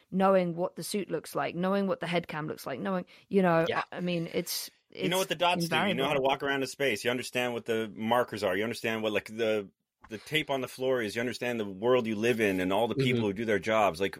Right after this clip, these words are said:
Speaker 3: we really try to explain all of it to every, every detail so that you get a, a really strong feeling of what you're about to step into so that you're not afraid.
Speaker 2: Yeah,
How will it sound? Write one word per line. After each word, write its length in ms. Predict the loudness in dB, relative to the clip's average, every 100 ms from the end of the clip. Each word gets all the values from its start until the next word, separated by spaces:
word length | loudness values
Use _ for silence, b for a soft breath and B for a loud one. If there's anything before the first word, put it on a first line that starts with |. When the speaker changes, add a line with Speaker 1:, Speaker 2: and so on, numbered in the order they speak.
| _
Speaker 3:
we 160 | -8 -4
really 280 | -2 -2 -2
try 260 | 2 2
to 280 | 4 0 0
explain 460 | -2 -6 -2 -2 0
all 260 | 2 4 4
of 80 |
it 120 | 0 -6
to 140 | -4
every, 340 | -2 -2 -6 -12 -20 -20 -18 -4
every 400 | -2 -2 -4 -8 _
detail 500 | -10 -8 -2 0 0
so 120 | -2 -8
that 60 |
you 140 | -8 -4
get 200 | 0 2
a, 240 | 2 0 _ _
a 60 | -10
really 260 | -4 -2 -2
strong 500 | -2 0 2 2 -2
feeling 540 | -2 -2 0 -2 -4 -8
of 120 | -10
what 260 | -2 0 0
you're 240 | -2 -2 -4
about 300 | -4 0 -2
to 60 | -2
step 280 | -4 -4 -2
into 300 | -6 -6 -8
so 140 | -6
that 40 | -6
you're 80 | -2
not 220 | -2 -2
afraid. 640 | -4 0 0 2 0 -2 -8 b b b b -6
Speaker 2:
Yeah, 320 | 0 0 0